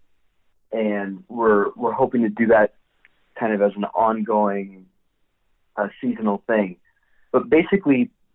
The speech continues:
whether in tap dancing or in other, in other forms, um, there's this really beautiful relationship that artists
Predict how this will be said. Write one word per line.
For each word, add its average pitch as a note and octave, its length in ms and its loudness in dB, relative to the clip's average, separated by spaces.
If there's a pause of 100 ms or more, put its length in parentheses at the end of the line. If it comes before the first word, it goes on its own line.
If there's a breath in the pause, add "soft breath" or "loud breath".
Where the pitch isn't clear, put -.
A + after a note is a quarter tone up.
(380)
whether C3 680 6
in D3 440 2 (160)
tap C#3+ 220 0
dancing D3+ 500 -6 (120)
or A2 560 0 (500)
in A#2+ 160 -4 (120)
other, B2+ 340 -2 (360)
in A2+ 220 -10
other B2+ 260 -2 (120)
forms, G2+ 460 0 (720)
um, G#2+ 220 -2
there's A#2+ 180 -2
this A#2 100 -10 (180)
really C3+ 360 2 (160)
beautiful B2+ 520 -2
relationship A2 800 -2
that G#2 140 2 (100)
artists A2 380 0